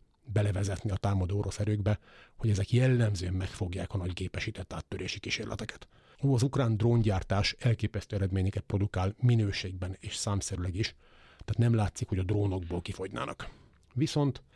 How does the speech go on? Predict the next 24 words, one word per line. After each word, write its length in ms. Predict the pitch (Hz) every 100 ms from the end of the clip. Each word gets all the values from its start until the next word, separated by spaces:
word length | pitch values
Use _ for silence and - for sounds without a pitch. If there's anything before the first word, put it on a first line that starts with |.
| -
ezzel 360 | 147 123 120
együtt 400 | 123 110 101 -
is, 220 | 113 - -
úgy, 120 | 139
hogy 120 | 117
Oroszország 520 | 117 120 - 113 - 104
kész 280 | - 131 -
és 160 | 104
képes 400 | - 110 - 101
felvállalni 640 | - 101 101 95 98 98 98
a 60 |
magas 260 | 95 95 -
veszteségeket, 720 | 123 - 120 120 104 98 - -
így 260 | 120 107
fokozatosan 840 | - - - 104 95 - - 95
lassan 360 | 87 87 - 98
haladnak 440 | - 95 80 90
előre. 360 | 101 104 101 104 - - - -
Én 120 | - 107
nem 120 | 107
számítok 480 | - 101 98 90 101
arra, 240 | 92 90
hogy 180 | 82 82
ez, 300 | 80 82